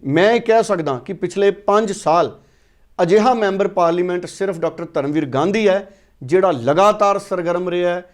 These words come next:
ਭਾਵੇਂ ਉਹ ਬਾਗੀ ਸੀ ਆਮ ਆਦਮੀ ਪਾਰਟੀ ਤੋਂ, ਆਮ ਆਦਮੀ ਪਾਰਟੀ ਨੂੰ ਉਹਨਾਂ ਦੀ ਗੱਲ ਪਸੰਦ ਨਹੀਂ ਸੀ ਆਈ, ਉਹਨਾਂ ਨੂੰ ਮੁਅੱਤਲ ਕੀਤਾ, ਪਰ ਡਾਕਟਰ ਧਰਮਵੀਰ ਗਾਂਧੀ ਸਰਗਰਮ ਰਿਹਾ ਹੈ। ਔਰ ਬੀਬੀ ਪ੍ਰਨੀਤ ਕੌਰ ਦੇ ਨਾਲ ਸਖਤ ਮੁਕਾਬਲਾ ਇਸ ਵਾਰ ਡਾਕਟਰ ਗਾਂਧੀ ਦਾ।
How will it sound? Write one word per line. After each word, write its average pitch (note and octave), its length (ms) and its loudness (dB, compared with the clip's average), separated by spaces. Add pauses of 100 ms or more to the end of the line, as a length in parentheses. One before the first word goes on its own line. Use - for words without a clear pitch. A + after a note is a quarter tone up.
(300)
ਭਾਵੇਂ E3 320 2
ਉਹ E3+ 120 4
ਬਾਗੀ B2+ 440 -2
ਸੀ G3 180 -6
ਆਮ F3+ 200 -2
ਆਦਮੀ F3 260 -2
ਪਾਰਟੀ E3 420 -2
ਤੋਂ, F3+ 220 -2
ਆਮ D3+ 180 -2
ਆਦਮੀ D#3 240 0
ਪਾਰਟੀ D3+ 460 -2
ਨੂੰ D#3+ 200 -2
ਉਹਨਾਂ D#3+ 180 0
ਦੀ D#3+ 80 0
ਗੱਲ C#3+ 200 -2
ਪਸੰਦ C#3 420 -2
ਨਹੀਂ F#3+ 120 0
ਸੀ F#3+ 160 -2
ਆਈ, E3+ 240 2 (280)
ਉਹਨਾਂ D#3+ 160 2
ਨੂੰ D3+ 100 2
ਮੁਅੱਤਲ C3+ 380 2
ਕੀਤਾ, G3+ 260 -2
ਪਰ A#3 160 0
ਡਾਕਟਰ E3 300 -4
ਧਰਮਵੀਰ F3+ 340 -2
ਗਾਂਧੀ F#3+ 280 -2
ਸਰਗਰਮ F3 540 0
ਰਿਹਾ A#3 160 4
ਹੈ। A#3+ 60 -2 (540)
ਔਰ B3+ 100 4
ਬੀਬੀ G#3 260 -2
ਪ੍ਰਨੀਤ F#3 440 0
ਕੌਰ G#3+ 260 4
ਦੇ F#3+ 200 0
ਨਾਲ E3+ 320 0
ਸਖਤ - 500 -2
ਮੁਕਾਬਲਾ D3 500 -2
ਇਸ B2 160 -10
ਵਾਰ B2+ 180 -6
ਡਾਕਟਰ A#2+ 300 -10
ਗਾਂਧੀ A#2+ 260 -12
ਦਾ। A2+ 160 -14